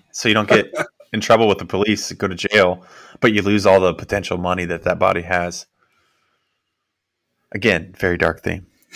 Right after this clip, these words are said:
<laughs> But it's fun. It's, it's, uh, it wa-, it was a neat,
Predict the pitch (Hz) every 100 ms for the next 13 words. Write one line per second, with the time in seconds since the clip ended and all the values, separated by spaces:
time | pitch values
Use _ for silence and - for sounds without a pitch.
0 | - 131 - 175 180 131 - - - -
1 | - - - _ _ 117 180 185 - 113
2 | 82 - - 113 - - 113 113 - 113
3 | 101 98 120 123 120 123 117 110 117 110